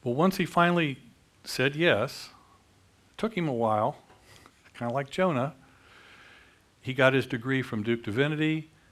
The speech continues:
and he's had a hugely successful twenty-year tenure as a pastor of that church.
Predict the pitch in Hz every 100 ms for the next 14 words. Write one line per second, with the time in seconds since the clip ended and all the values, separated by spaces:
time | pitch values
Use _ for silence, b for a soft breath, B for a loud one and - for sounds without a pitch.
0 | b - 113 107 107 107 117 - - 123
1 | - 131 113 98 - - 170 170 156 131
2 | 117 123 - - 120 - 107 - 131 127
3 | 113 104 - 120 117 95 92 104 - 127
4 | 117 - 95 92 - 131 104 -